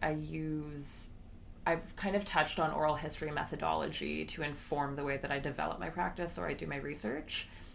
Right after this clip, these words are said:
And it's not necessarily the endpoint, but it helps me kind of create systems of classification for the archives that I develop, as well as easing people in when you're doing kind of face-to-face interviews or collection with them.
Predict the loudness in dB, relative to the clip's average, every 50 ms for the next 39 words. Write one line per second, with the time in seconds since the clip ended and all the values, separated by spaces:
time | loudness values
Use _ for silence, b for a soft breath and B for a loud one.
0 | B B B -2 0 0 0 0 0 2 2 2 4 4 2 0 0 0 -2 0
1 | 2 2 4 4 4 4 4 4 2 2 0 -4 -6 -6 -6 -4 -2 0 0 0
2 | 0 -2 -4 -6 -10 -12 -14 -6 -2 0 0 0 0 -2 0 0 0 0 -2 -4
3 | -8 -4 0 2 2 2 2 0 0 -2 -2 -4 -4 -4 -4 -4 -4 -6 -6 -6
4 | -6 -6 -6 -6 -6 -4 -2 -2 -2 -4 -4 -8 -12 -12 -10 -6 -4 -4 -2 -2
5 | -2 -4 -4 -4 -4 -4 -2 -2 -2 -4 -6 -8 -8 -6 -6 -4 -4 -4 -4 -4
6 | -6 -6 -6 -6 -4 -4 -4 -4 -4 -6 -4 -4 -4 -4 -4 -6 -6 -6 -6 -8
7 | -8 -8 -8 -6 -4 -4 -4 -4 -6 -8 -12 B B B B B B -4 0 2
8 | 4 6 6 6 6 4 2 -2 -4 -4 -2 -2 -2 -2 -4 -4 -4 -6 -6 -4
9 | -2 -2 0 0 0 0 0 0 0 -2 -4 -6 -6 -6 -4 -4 -4 -2 -4 -4
10 | -6 -6 -6 -6 -6 -6 -6 -8 -8 -8 -8 -8 -8 -8 -8 -8 -8 -8 -10 -10
11 | -8 -6 -6 -6 -6 -6 -8 -8 -8 -6 -6 -6 -6 -4 -6 -6 -8 -8 -6 -8
12 | -8 -8 -8 -10 -10 -8 -8 -10 -10 -8 -8 -8 -8 -8